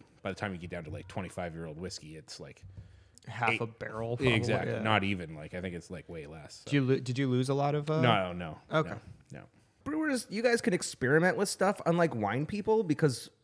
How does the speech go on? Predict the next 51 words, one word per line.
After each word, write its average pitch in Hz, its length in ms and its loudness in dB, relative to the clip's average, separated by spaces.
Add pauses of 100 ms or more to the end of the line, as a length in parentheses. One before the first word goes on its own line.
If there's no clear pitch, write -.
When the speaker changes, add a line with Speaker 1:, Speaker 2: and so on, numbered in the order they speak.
Speaker 3:
like 165 140 0
I - 20 -6
said, 151 160 -2
if 143 140 -2
you 202 140 2
grow 160 340 8
all 147 220 6
your 160 100 6
grapes 151 320 4
all 143 160 6
year 139 160 6
long, 127 320 6
took - 140 -2
you 117 80 0
six - 240 -2
months 143 180 0
to 117 80 -2
grow 123 320 4
'em, 110 140 0 (260)
you 123 100 2
experimented 160 560 6
with 120 120 0
some 131 240 6
new 143 160 10
barrel 135 340 8
just 98 160 -4
to 110 100 -2
see 117 280 0
what 139 160 6
happens, 139 520 2
and 107 100 -8
it - 60 -12
turns 131 240 2
out 120 200 2
bad, 131 380 4
you 180 100 2
just 113 160 4
ruined 120 200 4
your 90 100 -4
whole 139 180 0
vintage 117 340 -2
for 90 80 -12
the 82 80 -8
year. 104 240 0
You're 98 200 -2
screwed 139 340 0
for 98 80 -6
twelve 95 260 -4
months. 95 440 -4
Speaker 1:
Oh, 123 80 2
yeah. 104 180 2